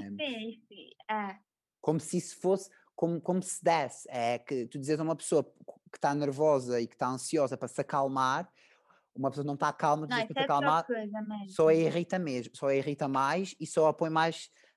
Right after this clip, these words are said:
Speaker 1: não calma. Ia dizer incalma, mas isso não existe, né? Pronto. Eh, <laughs> pronto. Eh, outra coisa que me enerva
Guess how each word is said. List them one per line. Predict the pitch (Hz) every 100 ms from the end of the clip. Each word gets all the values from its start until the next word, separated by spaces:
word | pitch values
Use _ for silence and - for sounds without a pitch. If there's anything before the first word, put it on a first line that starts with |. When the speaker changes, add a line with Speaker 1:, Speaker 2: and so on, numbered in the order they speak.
| -
Speaker 1:
não | 147 175
calma. | - 131 117 107 101 113 _ _ _ -
Ia | 131
dizer | 120 151 151
incalma, | 175 165 135 117 123 151
mas | 143
isso | 131 127
não | 127
existe, | 120 95 - -
né? | 98 117 _
Pronto. | - 185 - _
Eh, | 143 139 143 139
<laughs> | 143 - 170 - - 214 262 262 214 _
pronto. | 139 117 107 110 _ - - - _ -
Eh, | 135 135
outra | 147 180 185
coisa | 185 165 131 131
que | 127 143
me | 135
enerva | 139 143 147 143